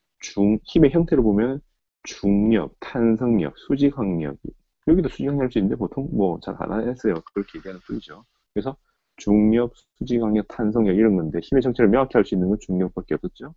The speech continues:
그래서 중력을 주면 중력이 탄성력을 만들고 탄성력은 다시 수직항력을 만드는데 이 모든 것에서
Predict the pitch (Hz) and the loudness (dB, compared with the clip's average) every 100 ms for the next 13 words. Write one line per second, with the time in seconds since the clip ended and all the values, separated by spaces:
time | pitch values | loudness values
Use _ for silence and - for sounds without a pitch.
0 | _ - 135 - _ _ _ - - 107 | _ -10 -8 -8 _ _ _ -8 2 4
1 | 113 113 101 90 78 71 - - 98 101 | 6 4 2 -2 -6 -10 -16 -6 -2 2
2 | 107 110 - 113 113 98 90 80 90 113 | 2 0 -4 -2 0 0 -2 -4 -4 -4
3 | - 110 110 101 113 147 - _ _ _ | -4 -2 2 2 0 -4 -8 _ _ _
4 | 92 - - 131 127 113 104 90 85 90 | -12 -8 -2 0 2 4 2 0 0 0
5 | 87 110 113 98 123 139 143 123 107 95 | 0 2 4 6 6 6 4 4 0 -2
6 | 143 | -2